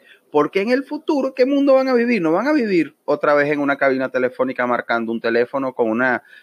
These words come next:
tarjetita prepagada para llamar. Probablemente ya tenga algún implante que se le ponga en el oído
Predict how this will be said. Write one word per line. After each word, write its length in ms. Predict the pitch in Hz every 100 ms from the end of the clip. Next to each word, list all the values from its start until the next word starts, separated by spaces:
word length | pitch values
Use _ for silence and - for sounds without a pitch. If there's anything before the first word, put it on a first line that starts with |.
| _
tarjetita 640 | 139 135 135 120 127 139
prepagada 600 | 143 139 123 123 120 135
para 200 | 135 131
llamar. 480 | 123 117 117 117 - _ _ _ _ _ _ _ _ _ _ _ _ _ _ _ _ _
Probablemente 800 | 135 135 135 156 165 156 226 - - _
ya 140 | 127
tenga 240 | 123 143 160
algún 220 | 156 156
implante 640 | 165 160 170 160 156 165
que 80 | 175
se 100 | -
le 120 | 127
ponga 220 | 127 123
en 60 | 143
el 140 | 160
oído 520 | 165 170 165 156 180